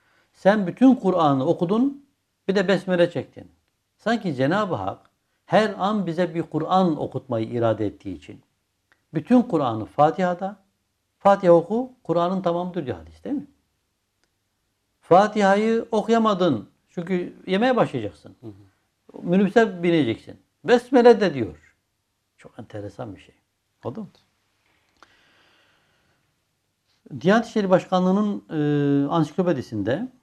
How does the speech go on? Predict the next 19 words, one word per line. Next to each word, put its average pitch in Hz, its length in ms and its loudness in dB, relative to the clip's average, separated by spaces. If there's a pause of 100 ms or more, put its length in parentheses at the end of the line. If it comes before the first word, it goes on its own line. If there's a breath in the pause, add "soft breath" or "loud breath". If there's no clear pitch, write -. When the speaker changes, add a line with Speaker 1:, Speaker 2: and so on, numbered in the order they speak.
(260)
Speaker 1:
Efendimiz 170 420 -2
Aleyhisselatü 151 400 0
Vesselam'ın 139 440 -4
şöyle 160 440 2
buyurulduğu 107 580 -2
ifade 98 360 -8
ediliyor. 113 540 -12
Besmele'nin 175 640 0
yazıldığı 147 480 0
ilk 190 300 -2
satıra 131 560 -6 (400)
başka 143 420 0
hiçbir 180 460 -4
şeyin 180 240 -4
yazılmamasını 139 680 -4 (420)
emretmiş 98 540 -12
Efendimiz 95 440 -14
Aleyhisselatü 85 440 -20
Vesselam. - 300 -20